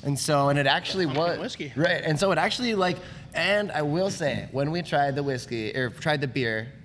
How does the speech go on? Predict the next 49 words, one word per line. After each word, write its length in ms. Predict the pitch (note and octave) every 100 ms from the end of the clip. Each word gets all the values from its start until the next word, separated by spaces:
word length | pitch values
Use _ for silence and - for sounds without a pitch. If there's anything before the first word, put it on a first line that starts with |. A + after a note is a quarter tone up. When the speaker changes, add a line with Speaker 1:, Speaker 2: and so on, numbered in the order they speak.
| -
Speaker 1:
from 600 | - - C3 C#3+ D3+ E3
the 80 | D#3
pumpkin 340 | D#3 D3 D3+ C3+
whiskey 260 | A#2+ B2+
barrel, 320 | A2 G#2 G2 - -
it 160 | G#2 -
did 320 | A#2 A2 A#2+ -
have 320 | - A2+ G#2
a 80 | -
nice 420 | G#2 G2+ G2 - -
kind 180 | A#2 G2+
of 100 | G2+ -
pumpkin-y 400 | A2+ G#2 - G2
flavor 320 | - G#2 F#2
to 160 | G2+ G#2
it. 120 | - - - - - -
It 40 |
wasn't 160 | B2 B2
like 40 | A#2+
you 60 |
just 140 | A2+ A2+
put 120 | B2+
it 60 | A#2
in, 280 | A#2 A2+
pull 220 | A2 A2+ A2
it 80 |
out, 160 | G#2 A2
it's 100 | G#2+
like, 100 | G#2
"Oh, 120 | G#2+
whatever," 280 | G#2+ G#2+ G#2+
gotta 160 | G#2+ G#2+
shove 200 | - A2+
a 20 |
bunch 220 | G#2 G#2+
of 80 | G#2+
pumpkin 340 | - A2 A2 G#2+
flavor 380 | A2+ G#2+ G#2 G#2+
and 100 | G#2
all 100 | G#2+
that 140 | G#2
kind 140 | - G#2
of 80 |
stuff 240 | - G#2 -
into 200 | G#2+ G#2
it 100 | A2
to 100 | A#2
make 460 | G#2+ A2 A2 - A2
it 180 | G2+